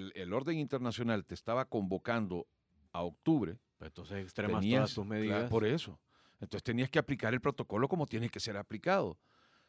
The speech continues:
Speaker 1: Pero yo creo que estos no leyeron ni ese que se fusilaron, que vos decías de, de los ticos.
Speaker 2: No, lo
Speaker 1: Te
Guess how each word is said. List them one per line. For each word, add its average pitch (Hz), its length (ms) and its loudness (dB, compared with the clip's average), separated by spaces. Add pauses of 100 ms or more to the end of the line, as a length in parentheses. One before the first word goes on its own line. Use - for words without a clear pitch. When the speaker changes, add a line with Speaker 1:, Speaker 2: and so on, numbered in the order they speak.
Speaker 1:
Pero 107 200 0
yo 127 160 2
creo 180 160 4
que 175 100 -4
estos 165 220 0
no 160 260 2
leyeron 151 460 0
ni 123 120 2
ese 147 160 -2
que 123 120 -6
se 101 120 -4
fusilaron, 101 520 -4
que 113 80 -4
vos 120 120 0
decías 117 300 -4
de, 90 240 -4
de 85 160 -8
los 82 160 -8
ticos. 131 340 -4
Speaker 2:
No, 95 260 -8
lo 113 120 -2
Speaker 1:
Te - 40 -14